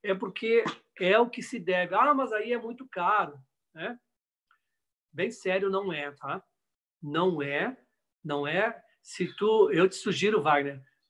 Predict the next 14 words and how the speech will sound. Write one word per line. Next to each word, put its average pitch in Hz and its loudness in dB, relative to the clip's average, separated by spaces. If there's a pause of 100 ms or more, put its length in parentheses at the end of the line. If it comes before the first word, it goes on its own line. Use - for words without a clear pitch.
(140)
esse 156 -2
estudo 190 2
que 185 -8
tu 165 -6
faz 160 4
ali 151 2
de 160 2
preços 160 2
comparativos 147 2
e - -20
tal, 180 4 (220)
se - 0
você 170 6
pegar 160 4